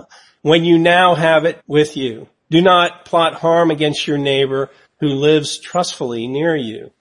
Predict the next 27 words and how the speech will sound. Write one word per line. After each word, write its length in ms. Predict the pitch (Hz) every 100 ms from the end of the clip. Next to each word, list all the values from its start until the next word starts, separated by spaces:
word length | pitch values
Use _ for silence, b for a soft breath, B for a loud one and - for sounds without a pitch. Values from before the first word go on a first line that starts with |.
| _
Do 140 | 147
not 200 | 175 185
accuse 420 | 190 151 208 202 185
a 60 |
man 480 | 165 180 185 170 135
for 160 | - 151
no 140 | 160
reason 680 | 156 160 170 165 151 123 117
when 140 | - 123
he 120 | 165
has 160 | 151 131
done 320 | 160 165 160
you 240 | 135 135
no 260 | 131 139 147
harm. 560 | 147 165 175 151 110 104 _
You 140 | - 151
know, 120 | 156
this 240 | 151 147
nonsense 640 | 156 151 185 185 196 156 180
where 240 | 151 127 b b b
people 280 | - 214 214
are 120 | 151
just 220 | 139 180
hating 440 | 165 156 202 240 202
each 180 | 170 190
other's 300 | 180 160 139
guts 680 | 143 180 165 - - -